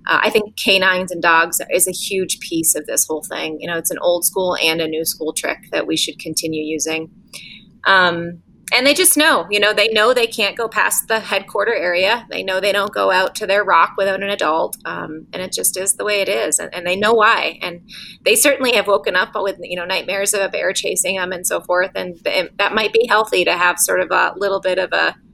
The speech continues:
understanding that boundary and, and just that respect.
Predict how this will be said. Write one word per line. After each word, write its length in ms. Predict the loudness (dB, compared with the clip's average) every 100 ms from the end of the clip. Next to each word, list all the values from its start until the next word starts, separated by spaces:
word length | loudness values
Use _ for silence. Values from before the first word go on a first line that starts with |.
| -12 -2
understanding 600 | 2 2 4 2 4 2
that 180 | 2 0
boundary 540 | 0 0 0 -2 -2
and, 240 | -2 -6 -10
and 160 | -12 -4
just 260 | -2 0
that 140 | -2 -2
respect. 560 | -2 -2 -4 -4 -6